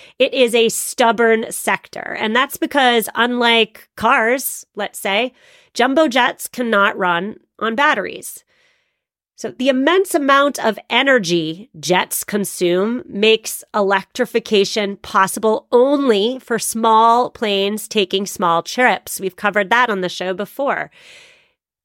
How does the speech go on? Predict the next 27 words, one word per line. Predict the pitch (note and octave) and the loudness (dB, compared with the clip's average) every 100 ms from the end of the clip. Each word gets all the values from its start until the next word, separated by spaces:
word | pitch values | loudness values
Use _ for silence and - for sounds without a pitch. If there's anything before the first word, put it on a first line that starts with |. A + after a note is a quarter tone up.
| - | -4
And | B3 B3+ | -2 0
so | D#4+ C#4+ C#4 - | 2 4 2 0
I | C#4 | -2
should | E4 C#4+ | 0 0
say, | F#4 F4+ | 2 2
too, | F4+ F#4 | 4 4
here | E4+ C#4+ A#3 | 6 4 2
that | A3+ - | 0 0
that | A#3+ A3+ | 0 -2
two | - C4+ | -2 -4
percent | B3+ C4+ - C4+ C4 - | -2 -4 0 2 2 -2
emissions | A#3 A3 A#3 - C4+ C4+ - - - | -2 0 0 0 -2 -4 -10 -16 -8
level | B3 B3 C#4+ C#4+ | -2 0 2 0
that | C4 A3+ - | 2 0 -2
the | - A3+ | -6 0
aviation | A3+ G#3+ G#3+ A3 B3 A3 | 2 4 2 2 0 -2
industry | - A3 A3+ - A3+ A3 | -2 0 -2 0 2 2
is | G#3+ G3 | 2 -2
responsible | F#3+ G3+ G#3 - B3+ | -4 -2 -2 -4 -4
for, | C#4 C#4 D4+ _ _ - _ _ - | 0 2 0 _ _ -20 _ _ 0
those | C4 E4 F#4+ | 4 4 4
emissions | D#4+ D#4 - D4+ B3+ | 2 2 2 -2 0
numbers | C4+ C4 D4+ B3+ | 0 4 2 4
are | G#3+ | 4
on | A3+ G#3+ | 2 0
the | A3 | -2
rise | G3+ A3+ A3 D#3 G3 F3+ | 2 2 4 2 -2 -6